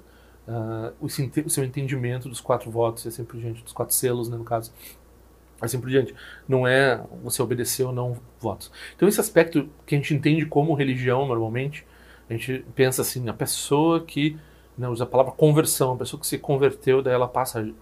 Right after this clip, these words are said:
a agir de certa forma, ela passa a fazer certas coisas, obedecer certas datas, né?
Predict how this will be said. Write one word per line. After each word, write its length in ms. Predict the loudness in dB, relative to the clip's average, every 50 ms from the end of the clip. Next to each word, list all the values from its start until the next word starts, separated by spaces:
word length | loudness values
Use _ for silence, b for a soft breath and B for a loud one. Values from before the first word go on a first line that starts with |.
| b b b b b b b b b
a 80 | -4
agir 260 | -4 -4 -4 -4 -6 -6
de 80 | -6
certa 240 | -6 -6 -6 -6 -8
forma, 400 | -6 -4 -2 0 0 0 -2 -4
ela 100 | -6 -6
passa 240 | -6 -6 -6 -6 -8
a 20 |
fazer 260 | -8 -8 -6 -6 -6
certas 340 | -4 -4 -6 -6 -8 -12 -12
coisas, 320 | -8 -6 -4 -4 -4 -6 -6
obedecer 400 | -6 -4 -4 -4 -4 -6 -6 -2
certas 400 | -2 -2 -2 0 -2 -4 -4 -2
datas, 680 | 2 6 6 6 6 4 -4 -10 -10 -10 -12 -14 -16 b b b b b b b -8
né? 220 | -6 -6 -6 -6